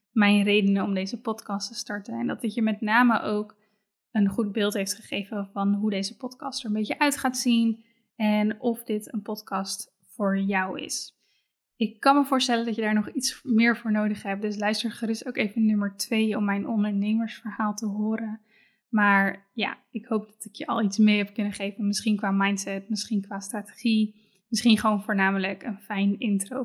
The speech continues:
voor deze podcast. En ik, ja, wil je echt mega bedanken voor je tijd. Vind je het nou fijn om iets terug te kunnen lezen? Ik, eh, plaats een kleine samenvatting van elke podcastaflevering en ik deel eventuele belangrijke links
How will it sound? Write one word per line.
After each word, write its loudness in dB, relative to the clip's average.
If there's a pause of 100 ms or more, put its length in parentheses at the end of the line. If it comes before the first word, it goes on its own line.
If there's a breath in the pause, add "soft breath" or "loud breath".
(100)
voor -8
deze -10
podcast. -2 (400 soft breath)
En 2
ik, -16 (220)
ja, 0
wil -6
je -4
echt -10
mega -2
bedanken -8
voor -2
je -2
tijd. -4 (1200)
Vind 8
je 6
het 6
nou 6
fijn 2
om 0
iets -2
terug -2
te -8
kunnen 2
lezen? 2
Ik, 0
eh, -2 (140)
plaats 0
een -2
kleine 0
samenvatting 2
van -10
elke -6
podcastaflevering -4
en 0
ik -2
deel 2
eventuele -2
belangrijke 0
links 0